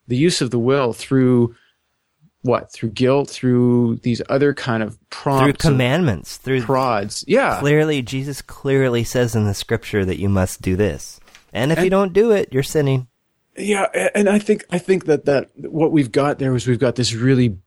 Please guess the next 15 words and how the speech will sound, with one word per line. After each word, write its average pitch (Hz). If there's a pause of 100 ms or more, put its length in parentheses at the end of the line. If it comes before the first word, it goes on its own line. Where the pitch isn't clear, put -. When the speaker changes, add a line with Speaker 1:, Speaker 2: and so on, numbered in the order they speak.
(140)
Speaker 1:
basic, 135 (200)
basic, 135
we've 120
got 113
two -
basic 135
misunderstandings. 101 (400)
One 147
is 123
the 123
notion 123
of 107
love 117
being 107
commanded. 98